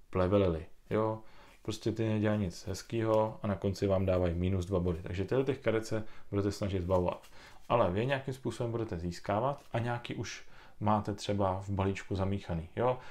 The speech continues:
Ty můžete taky vyházet, i když je tam, eh, i když je tam ten růžek té vaší barvy, tak to vůbec nevadí. Když se jí máte zbavit, tak ji prostě přidáte sem a ta karta funguje úplně stejně, jako kdyby to byla karta prostě tady, tady z té společné zásoby.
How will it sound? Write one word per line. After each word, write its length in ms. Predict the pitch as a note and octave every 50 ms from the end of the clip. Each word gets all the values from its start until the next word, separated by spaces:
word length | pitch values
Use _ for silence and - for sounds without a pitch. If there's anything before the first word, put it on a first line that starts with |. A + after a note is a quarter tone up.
| - - -
Ty 80 | - C3
můžete 240 | B2+ A#2+ B2 A#2
taky 240 | G2 F2 F2 - A2
vyházet, 540 | A2 A2 G#2+ A2+ A2+ A2+ A2+ A#2 A#2 A2+ - -
i 60 | A#2+
když 220 | A#2 A#2+ A#2 -
je 80 | A#2+ A#2
tam, 280 | A#2 A#2 A2+ A2+ G#2+ - - - - - - - - - - -
eh, 180 | A2 G#2+ A2
i 40 | A2
když 160 | A2 A2 G#2+
je 60 | A#2+
tam 180 | A2 G#2+ G#2+ G#2+
ten 140 | G#2+ G#2+ G#2
růžek 320 | G2+ G#2 G2 G#2 G#2+ G#2+
té 140 | - A2 G#2
vaší 240 | G#2 G2 - - G2
barvy, 460 | - - F2+ G#2 A#2+ C3+ C#3 C#3 C3+ C3
tak 120 | B2+ -
to 120 | - - G#2
vůbec 240 | G2 F2+ F2 -
nevadí. 440 | - G#2 A2 A#2+ A2 A2+ A#2 A#2+ A#2+ - - - - - - - -
Když 140 | A2 G2+ -
se 80 | -
jí 60 | A2+
máte 220 | A2+ G#2+ G#2 G2+ F2+
zbavit, 280 | F2 F#2 G#2 G#2+ A2
tak 140 | G#2+ G2+ F#2+
ji 80 | G#2 G#2
prostě 280 | G#2 G#2 G2+ - G#2+
přidáte 360 | G2+ - G2 G#2 G2 F#2 - -
sem 240 | - - G2+ G#2 -
a 80 | -
ta 100 | G2+ A2
karta 280 | G2+ - G2+ F#2+ - G2
funguje 300 | - - A2 G#2 G2+ G2
úplně 400 | - - A#2 - C#3+ C#3 B2 F#2+
stejně, 540 | - - - G2 G2 G#2 G#2+ A2 A2 A2+ A2+ - - - - - - -
jako 200 | G2 - - G#2
kdyby 200 | G2+ G2 G2 G2
to 120 | - G2
byla 260 | F#2+ F#2+ G2 F#2+ F#2
karta 520 | F2+ - F#2 E2+ E2+ - F#2 F2 E2+ E2+ - - - - - - -
prostě 240 | G2+ - - G2+
tady, 260 | F#2+ - F#2 F#2 F#2+ - - - - - -
tady 180 | - G2+ F#2+ F2
z 80 | -
té 120 | - - F2
společné 580 | - - - G2 F#2 F2+ E2+ - - G2 E2+
zásoby. 380 | E2 D#2+ E2 - - F2+ F2